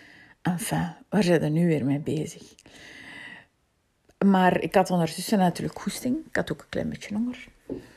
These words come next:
Want ik had 's morgens niet gegeten. En misschien was dat toch niet zo slim, want ik was toch wel even onderweg.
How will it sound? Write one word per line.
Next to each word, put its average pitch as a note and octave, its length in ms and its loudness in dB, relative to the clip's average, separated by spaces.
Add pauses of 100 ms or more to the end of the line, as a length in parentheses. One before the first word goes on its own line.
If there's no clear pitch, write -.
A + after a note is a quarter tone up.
(760)
Want G3 160 0
ik - 100 -2
had - 160 0
's - 80 -4
morgens E3 420 0
niet D#3+ 120 -2
gegeten. F3 760 -4 (120)
En E3 260 -2
misschien D#3+ 300 -4
was D#3+ 120 -2
dat D3 180 -4
toch - 180 -8
niet E3+ 120 -2
zo - 100 -10
slim, F3 340 -2
want D#3+ 160 -4
ik - 140 -12
was D#3 140 -8
toch - 180 -12
wel D3+ 240 -4 (380)
even - 340 -4
onderweg. D#3+ 600 -2